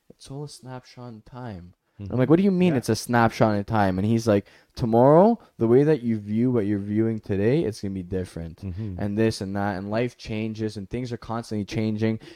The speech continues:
Speaker 1: And I'm like, "Oh my God," like, as I'm getting older, guys, the stuff that my dad used to tell me, it only makes sense now.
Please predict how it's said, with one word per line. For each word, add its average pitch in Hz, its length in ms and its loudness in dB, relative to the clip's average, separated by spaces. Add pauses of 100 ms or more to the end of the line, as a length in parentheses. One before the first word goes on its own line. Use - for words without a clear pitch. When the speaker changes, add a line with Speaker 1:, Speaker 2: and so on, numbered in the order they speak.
(120)
Speaker 1:
And 110 140 0
I'm 110 120 6
like, 107 240 4
"Oh 110 80 4
my 139 160 4
God," 107 400 6
like, 101 200 4 (340)
as 156 180 8
I'm 214 140 6
getting 147 280 6
older, 117 360 8
guys, 139 320 4
the 117 140 2
stuff - 440 -4
that 185 100 2
my 170 140 0
dad 95 340 0
used 101 160 -6
to 85 100 -4
tell - 300 -12
me, 120 300 -2
it 98 220 -4
only 123 320 4
makes 104 340 2
sense 92 460 -4
now. 85 520 -6